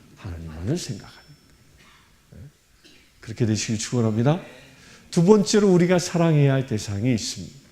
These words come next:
그 사랑해야 할 대상이 뭐라고 그랬습니까? 오늘 말씀에 보면 "내 이웃을 내 몸같이 사랑하라." 그러니까 위로는, 위로는 누구를 사랑합니까? 하나님 아버지를 사랑하는 거예요.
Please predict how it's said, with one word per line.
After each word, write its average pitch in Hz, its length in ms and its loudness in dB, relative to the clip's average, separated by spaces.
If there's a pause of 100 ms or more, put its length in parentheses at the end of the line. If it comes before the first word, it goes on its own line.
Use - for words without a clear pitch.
(360)
그 123 80 -14
사랑해야 147 400 2
할 135 100 4
대상이 131 340 2
뭐라고 117 280 0
그랬습니까? 113 760 -2 (480)
오늘 113 240 -2
말씀에 113 380 0
보면 156 420 2 (240)
"내 120 460 2
이웃을 151 640 0 (240)
내 95 220 -4
몸같이 98 880 -6 (120)
사랑하라." - 460 -14 (1300)
그러니까 127 360 4
위로는, 226 760 6 (160)
위로는 233 560 6
누구를 185 300 4
사랑합니까? 165 840 2 (360)
하나님 139 460 0
아버지를 139 380 4
사랑하는 92 420 -4
거예요. - 300 -20